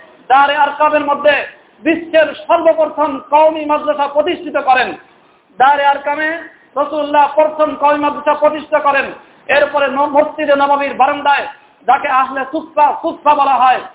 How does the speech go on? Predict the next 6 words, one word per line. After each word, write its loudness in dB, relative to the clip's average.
এখানে -2
রাসূলুল্লাহ 0
দ্বিতীয় 0
মাদ্রাসা 0
প্রতিষ্ঠা 0
করেন। 0